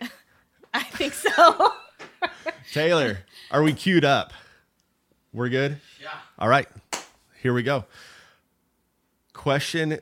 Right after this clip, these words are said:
Speaker 2: number one.
Speaker 1: Mm-hmm.
Speaker 2: In Abilene, where you're from,
Speaker 1: Yes.
Speaker 2: favorite restaurant, period?
Speaker 1: Rosa's.
Speaker 2: Rosa's.
Speaker 1: Mm-hmm.
Speaker 2: If you haven't been to Rosa's, you don't know about this. Okay, let, let's keep going.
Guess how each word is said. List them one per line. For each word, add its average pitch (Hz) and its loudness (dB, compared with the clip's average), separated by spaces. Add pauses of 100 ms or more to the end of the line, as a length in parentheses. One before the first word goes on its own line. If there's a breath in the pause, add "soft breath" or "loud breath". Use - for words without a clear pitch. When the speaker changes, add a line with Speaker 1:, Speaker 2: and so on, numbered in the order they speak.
Speaker 2:
number 120 -2
one. 107 0
Speaker 1:
Mm-hmm. 95 -8 (560)
Speaker 2:
In 147 2 (480)
Abilene, 120 0
where 113 0
you're 127 0
from, 143 -2
Speaker 1:
Yes. - -8 (400)
Speaker 2:
favorite 127 -4
restaurant, 113 -4
period? 92 -6 (360)
Speaker 1:
Rosa's. 190 -12 (240)
Speaker 2:
Rosa's. 117 -2
Speaker 1:
Mm-hmm. 208 -8 (480 loud breath)
Speaker 2:
If 104 -8
you 123 -4
haven't 120 -6
been 113 -6
to 110 -12
Rosa's, 98 -8
you 90 -10
don't 90 -10
know 90 -10
about 92 -8
this. - -14
Okay, 101 -4
let, - -8
let's 110 -4
keep - -6
going. 101 -2